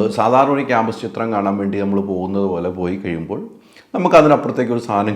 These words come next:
കിട്ടുന്നു എന്ന് വേണം പറയാൻ. പക്ഷേ എനിക്ക് തുടക്കത്തിൽ ഒരു കുറച്ച് സമയം എനിക്ക് ലാഗ് എനിക്ക് സ്വയം തോന്നിയ ഒരാളാണ്, ഇല്ല എന്ന് ഞാൻ പറയുന്നില്ല, അങ്ങനെ തോന്നി. പക്ഷേ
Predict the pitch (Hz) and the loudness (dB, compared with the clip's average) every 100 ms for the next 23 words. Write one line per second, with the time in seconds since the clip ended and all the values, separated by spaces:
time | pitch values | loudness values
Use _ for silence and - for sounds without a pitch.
0 | 104 - 135 139 151 98 87 85 82 76 | -4 -4 -4 -2 -2 -2 -2 -4 -6 -6
1 | 71 - - - 139 180 170 190 165 151 | -8 -12 -20 -8 4 6 8 6 6 6
2 | 151 156 151 - 131 123 120 - - - | 4 2 2 2 -4 -4 -4 -8 -16 -20
3 | - _ - 113 120 110 98 101 95 92 | -20 _ -10 -8 -6 -2 -2 -2 -2 -6
4 | - 127 - 113 101 98 101 104 92 - | -4 -4 -2 2 6 6 4 2 0 -2
5 | - - 107 98 82 78 78 73 73 69 | 0 2 2 0 0 -4 -6 -6 -6 -8
6 | - - 95 98 110 98 95 90 82 80 | -12 -10 -2 0 0 0 -4 -4 -6 -6
7 | 76 76 - 107 110 90 82 85 92 - | -8 -10 -8 -6 -6 -6 -6 -8 -10 -8